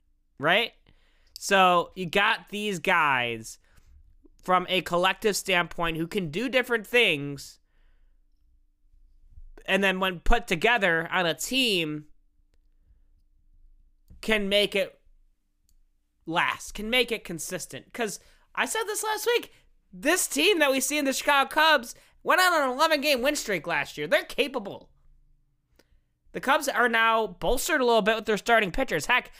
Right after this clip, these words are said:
I'd even make the argument right now that the Cubs starting pitching is better than the White Sox starting pitching.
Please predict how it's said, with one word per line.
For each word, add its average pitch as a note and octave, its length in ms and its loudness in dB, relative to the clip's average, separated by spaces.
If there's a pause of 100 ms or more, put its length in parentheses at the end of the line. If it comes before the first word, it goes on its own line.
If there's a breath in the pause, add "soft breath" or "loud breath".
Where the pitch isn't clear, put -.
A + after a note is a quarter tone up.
(160 loud breath)
I'd C4+ 220 2
even A#3+ 180 0
make A3+ 160 0
the F#3+ 100 0
argument G#3+ 420 4
right F3 180 0
now E3+ 200 4
that F#3 160 0
the - 80 -10
Cubs B3 260 -2
starting F#3 320 2
pitching F#3+ 440 -4 (240 loud breath)
is A3+ 160 2
better A3+ 240 2
than C4+ 160 2
the C4+ 80 2
White D#4 200 2
Sox C#4+ 320 -2
starting D3+ 320 0
pitching. - 380 -6